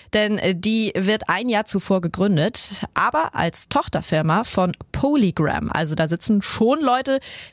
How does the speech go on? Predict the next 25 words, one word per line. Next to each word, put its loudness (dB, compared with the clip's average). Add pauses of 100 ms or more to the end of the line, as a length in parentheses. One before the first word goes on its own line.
die 2
Ahnung 0
haben 2
und 0
auch 0
etwas -2
Geld. -2
Also 2
ran 0
an 0
das -2
erste 0
Album. 0
Dazu 2
brauchen 2
sie 2
ja 4
einen 2
Produzenten. 2 (140)
Sie 2
werden 0
in -2
einen -2
Plattenladen 0
geschickt, -2